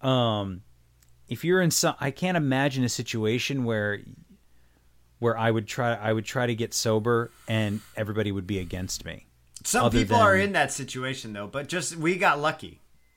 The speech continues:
Speaker 1: Yeah.
Speaker 2: Yeah.
Speaker 1: Yeah. You know, I mean, there's, there's, there's,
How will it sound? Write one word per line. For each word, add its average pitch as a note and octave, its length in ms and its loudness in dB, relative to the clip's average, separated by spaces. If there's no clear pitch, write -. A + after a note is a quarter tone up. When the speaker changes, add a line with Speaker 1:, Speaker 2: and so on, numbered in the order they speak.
Speaker 1:
Yeah. G#2 340 -2
Speaker 2:
Yeah. G#2 180 -4
Speaker 1:
Yeah. F#2+ 180 -4
You A2 160 -4
know, G#2 160 -2
I G#2 80 -4
mean, A2 140 0
there's, A2+ 260 -2
there's, C3+ 200 4
there's, C#3 220 4